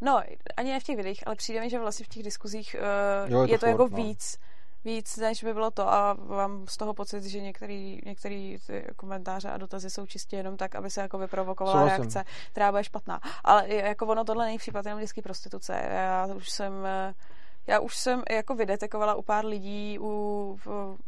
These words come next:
Speaker 1: nějakých témat a to byl, já jsem, něco to bylo, eh, ježiš, něco jako, nevím. No, člověk se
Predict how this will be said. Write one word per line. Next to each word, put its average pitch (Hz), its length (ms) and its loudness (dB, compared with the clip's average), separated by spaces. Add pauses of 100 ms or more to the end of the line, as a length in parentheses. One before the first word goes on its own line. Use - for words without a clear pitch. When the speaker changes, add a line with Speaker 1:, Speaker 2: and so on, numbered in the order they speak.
(120)
Speaker 1:
nějakých 196 340 -2
témat 208 320 -2 (680)
a 214 60 -2
to 226 140 0
byl, 247 300 2 (460)
já 226 80 -2
jsem, 254 220 -2 (440)
něco 220 280 -2
to 262 120 0
bylo, 254 640 2 (1160)
eh, 214 40 -4
ježiš, 214 560 -4 (760)
něco 226 220 -4
jako, 233 440 -2 (380)
nevím. 196 360 -2 (280)
No, 233 160 0 (760)
člověk 262 500 2 (340)
se - 280 0